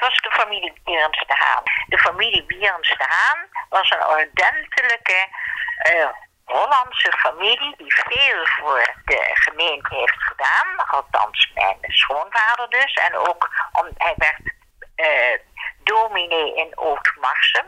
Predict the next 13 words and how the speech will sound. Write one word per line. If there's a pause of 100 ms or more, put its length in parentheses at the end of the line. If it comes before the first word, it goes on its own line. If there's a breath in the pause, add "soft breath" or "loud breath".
(100)
Want
daar
heeft
Julian
met
zijn
ouders
en
met
zijn
broers
en
zusters,